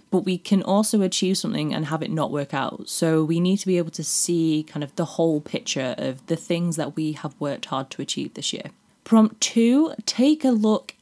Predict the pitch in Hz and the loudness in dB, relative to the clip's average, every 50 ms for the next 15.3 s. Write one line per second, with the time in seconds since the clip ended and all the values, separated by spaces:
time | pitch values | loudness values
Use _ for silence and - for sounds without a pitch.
0 | _ - 180 175 175 160 - _ _ - - - _ _ - 190 196 214 240 247 | _ -2 0 0 0 -2 -2 _ _ -12 -12 -12 _ _ 2 4 4 6 6 4
1 | 240 214 226 220 220 208 196 196 208 180 - 190 175 170 175 165 156 151 147 165 | 4 4 6 8 8 8 6 4 2 0 0 -2 -2 -2 -2 -2 0 0 0 -2
2 | 220 - _ - - - - - 180 175 160 - - 208 214 233 233 - 240 214 | -2 -4 _ -6 -8 -6 -6 -4 -4 -4 -4 -2 2 4 4 6 4 4 2 0
3 | - 190 190 165 175 175 175 170 170 175 175 175 160 160 165 160 160 160 160 160 | 2 0 0 0 0 0 0 2 2 2 2 2 2 2 2 2 2 2 2 2
4 | 160 160 160 156 - - _ _ - - - - - 196 196 202 202 - - - | 0 0 -2 -2 -4 -8 _ _ -6 -4 -4 -2 2 2 2 2 2 0 -6 -6
5 | - 190 175 180 180 175 165 170 165 165 165 156 156 151 156 156 147 147 147 143 | -2 0 2 2 2 2 2 2 2 2 0 0 0 0 0 0 0 0 -2 -4
6 | 135 - - - - - - - - _ _ _ _ - 208 214 220 202 208 202 | -6 -8 -10 -10 -10 -8 -10 -12 -14 _ _ _ _ 6 6 8 8 8 6 6
7 | 202 190 180 190 180 165 - - 165 156 165 208 254 254 254 247 254 240 247 - | 4 4 4 2 2 2 2 0 -2 -2 2 4 4 6 6 6 4 2 0 -4
8 | - - - 190 185 - 175 185 185 180 180 170 - - - - - 175 160 - | -8 -4 -2 0 0 2 2 2 2 2 0 -2 -2 -4 -6 -8 -8 -10 -10 -4
9 | - - 233 233 208 - - 202 220 214 - - 220 208 202 202 202 202 202 202 | 0 2 2 2 2 0 0 0 0 0 0 2 2 4 4 4 6 6 6 4
10 | 196 180 - _ _ - - - 180 - - 180 170 170 - - 175 165 170 165 | 4 2 -2 _ _ -2 -2 -2 -2 0 0 0 0 0 0 0 0 2 2 2
11 | 165 165 170 202 214 220 196 208 196 196 196 190 - 185 165 - - 165 156 - | 2 4 6 8 8 8 6 6 6 4 4 2 2 -2 -2 -2 -2 -2 -2 -2
12 | 165 160 151 165 160 151 160 156 - 160 156 - - - - - 147 147 147 143 | -2 -2 -2 -2 -2 0 0 -2 -2 -4 -6 -8 -12 -14 -10 -8 -8 -6 -6 -8
13 | 143 - - - 160 147 - - - - 151 156 175 190 185 - - - 175 - | -8 -8 -6 -4 -6 -6 -6 -6 -6 -4 -2 0 2 2 0 0 -2 -4 -4 -4
14 | 170 143 - 156 143 147 147 135 - - 147 147 147 165 165 - - 175 175 180 | -4 -2 -2 -2 -2 -2 -4 -6 -4 -4 -2 -2 -2 -2 -4 -4 -2 0 2 2
15 | 185 190 196 185 - - | 4 4 2 2 0 -4